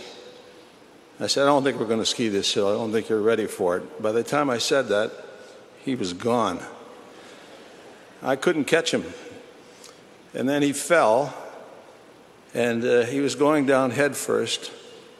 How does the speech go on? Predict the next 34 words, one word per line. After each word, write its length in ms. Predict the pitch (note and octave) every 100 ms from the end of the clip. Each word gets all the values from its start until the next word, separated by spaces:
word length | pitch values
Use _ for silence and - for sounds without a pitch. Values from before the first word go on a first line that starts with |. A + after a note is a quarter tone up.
| -
and 80 |
he 40 | B2
couldn't 240 | - D3+
get 140 | C#3 B2+
his 160 | A2+
skis 380 | - D#3 C#3 A2
over 240 | A#2 A2
to 80 | A2
slow 240 | G#2+ C#3 C3
himself 440 | A#2 C#3+ A#2+ A2
down, 300 | C3 A#2+ G#2+
so 240 | - A2+
he 160 | A2 G#2+ - - - - -
finally 420 | - - C#3 D#3 C3
did 300 | A#2+ C3+ C3+
it, 400 | A#2+ - C3+ -
took 180 | D#3
him 80 | D#3
into 180 | D3 C#3
the 120 | A2+
trees. 640 | G#2 - B2+ B2+ C3 B2+ - - - - -
He 80 | B2
hit 220 | C3+ -
the 80 | A2
tree 340 | - C#3 A#2
head 240 | G#2 B2
first 500 | B2 B2 G2+ - - - - - - - - - - - - - - - - - - - - - -
and 240 | - B2+ C3+
knocked 300 | D#3+ D#3+ C#3+
out 160 | C3+
the 80 | B2
two 180 | - C#3+
bottom 340 | B2 A#2+ A#2
teeth. 500 | F#2 D#3 C#3 - -